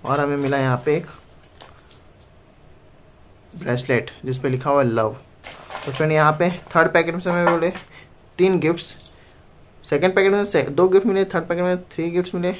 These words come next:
क्या है friends, पहले क्या, पहले पैकेट में पहले gift, first gift मिला था। तो यहाँ पे देख सकते हो हमें तीन gifts मिले, जो है बिंदी,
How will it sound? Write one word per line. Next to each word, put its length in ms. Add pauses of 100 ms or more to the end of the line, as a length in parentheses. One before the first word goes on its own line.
(600)
क्या 120
है 240
friends, 280
पहले 220
क्या, 140
पहले 320
पैकेट 180
में 160
पहले 220
gift, 160 (200)
first 220
gift 140
मिला 180
था। 120
तो 520
यहाँ 120
पे 100
देख 140
सकते 220
हो 60 (840)
हमें 180
तीन 200
gifts 160
मिले, 180
जो 140
है 180 (540)
बिंदी, 520